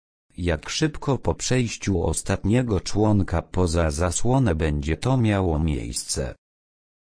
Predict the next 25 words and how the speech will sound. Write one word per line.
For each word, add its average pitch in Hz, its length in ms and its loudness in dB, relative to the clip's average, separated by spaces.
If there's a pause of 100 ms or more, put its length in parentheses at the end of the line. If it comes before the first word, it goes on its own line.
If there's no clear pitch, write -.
Odpowiedź: 69 800 -2 (220)
nie 127 280 6
mam 127 300 2
żadnej 92 580 2
poufnej 78 560 -2
informacji 98 920 -2
na 78 180 2
ten 80 280 0
temat, 78 560 -2 (200)
drodzy 90 480 0
bracia. 71 600 -4 (460)
Myślę, 117 540 0 (220)
że 78 300 -2
Pan 87 300 0
stosuje 113 640 0
to 131 240 0
do 113 160 0
czasu 117 500 -2
teraźniejszego, 78 1120 0 (180)
bo 85 280 2
jeśli 90 400 0
w - 100 -8
tym 92 220 2
obecnym 82 720 0
życiu, 87 560 -4